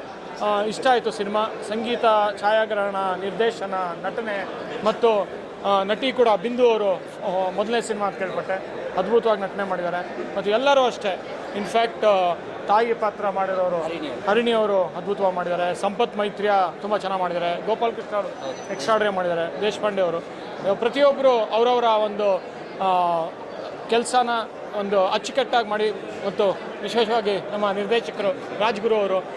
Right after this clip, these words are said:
Speaker 1: ಇವ್ರನ್ನೆಲ್ಲ ಎನ್ಕರೇಜ್ ಮಾಡಿ ಒಂದು ಯುವ ಪ್ರತಿಭೆ ಬೆಳೀತಾ ಇದೆ, ಬೆಳೆಸ್ಬೇಕು ನಾವೆಲ್ಲ ಸೇರಿ. ಒಂದು ವಿಶೇಷವಾದ ಸಿನಿಮಾ, ನನಗಂತೂ ತುಂಬ ಇಷ್ಟ ಆಯ್ತು. ಧನ್ಯವಾದ. ನಮಸ್ಕಾರ.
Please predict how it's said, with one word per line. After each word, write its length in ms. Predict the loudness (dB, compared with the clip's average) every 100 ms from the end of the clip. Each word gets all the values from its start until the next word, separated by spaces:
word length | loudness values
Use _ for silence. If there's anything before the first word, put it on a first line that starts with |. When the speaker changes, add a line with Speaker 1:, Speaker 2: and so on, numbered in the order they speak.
| -8 -6 4
Speaker 1:
ಇವ್ರನ್ನೆಲ್ಲ 340 | 4 6 4
ಎನ್ಕರೇಜ್ 460 | 2 2 2 2 2
ಮಾಡಿ 340 | 0 2 0 -4
ಒಂದು 180 | -2 2
ಯುವ 140 | 2
ಪ್ರತಿಭೆ 460 | 2 -2 0 2 2
ಬೆಳೀತಾ 380 | 2 2 4
ಇದೆ, 340 | 4 2 0 0
ಬೆಳೆಸ್ಬೇಕು 440 | -4 -2 -2 -2
ನಾವೆಲ್ಲ 280 | -2 0 0
ಸೇರಿ. 380 | -2 -2 -2 -2 -6 -10 -6
ಒಂದು 180 | -2 2
ವಿಶೇಷವಾದ 500 | 2 4 2 4 0
ಸಿನಿಮಾ, 400 | 0 -4 -2 -2 -4 -10 -8 -4
ನನಗಂತೂ 340 | 0 2 2
ತುಂಬ 240 | 0 2
ಇಷ್ಟ 160 | 2 2
ಆಯ್ತು. 240 | -4 -2
ಧನ್ಯವಾದ. 260 | 0 2 0
ನಮಸ್ಕಾರ. 500 | -2 -6 -10 -8 -6